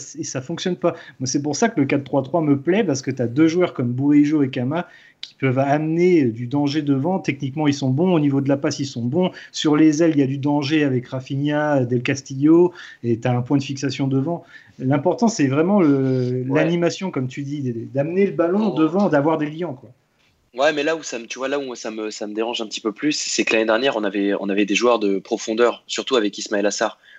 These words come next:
Speaker 2: Aujourd'hui, sur les côtés, si on regarde un peu le quatre trois trois, on a des joueurs qui demandent le ballon dans les pieds tout le temps.
Speaker 1: Ouais, mais
Speaker 2: Tu
Speaker 1: Rafinha
Speaker 2: regarderas
Speaker 1: peut aussi
Speaker 2: Rafinha.
Speaker 1: aller en profondeur aussi. Il
Speaker 2: Je
Speaker 1: est
Speaker 2: suis
Speaker 1: très
Speaker 2: d'accord avec
Speaker 1: rapide.
Speaker 2: toi, il peut aller en profondeur,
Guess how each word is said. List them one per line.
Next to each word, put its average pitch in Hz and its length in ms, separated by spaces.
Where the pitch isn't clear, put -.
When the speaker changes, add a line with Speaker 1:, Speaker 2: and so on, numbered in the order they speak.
Speaker 2:
Aujourd'hui, 120 560
sur - 160
les 110 100
côtés, 147 480
si - 300
on 107 240
regarde 120 240
un 107 80
peu 98 100
le 110 60
quatre - 160
trois 107 180
trois, 139 300
on 107 100
a 101 60
des 101 100
joueurs 135 300
qui 98 680
demandent 117 360
le 101 80
ballon 107 240
dans 107 80
les 101 100
pieds - 200
tout - 100
le - 60
temps. 104 200
Speaker 1:
Ouais, - 180
mais 135 120
Speaker 2:
Tu 123 60
Speaker 1:
Rafinha 107 260
Speaker 2:
regarderas - 220
Speaker 1:
peut 156 40
aussi 147 160
Speaker 2:
Rafinha. 156 160
Speaker 1:
aller 147 80
en 135 80
profondeur 143 540
aussi. 117 220
Il 110 100
Speaker 2:
Je 113 60
Speaker 1:
est - 20
Speaker 2:
suis 170 80
Speaker 1:
très 185 100
Speaker 2:
d'accord 208 120
avec 202 80
Speaker 1:
rapide. 202 140
Speaker 2:
toi, 170 120
il 262 80
peut - 100
aller 165 120
en 180 80
profondeur, 151 440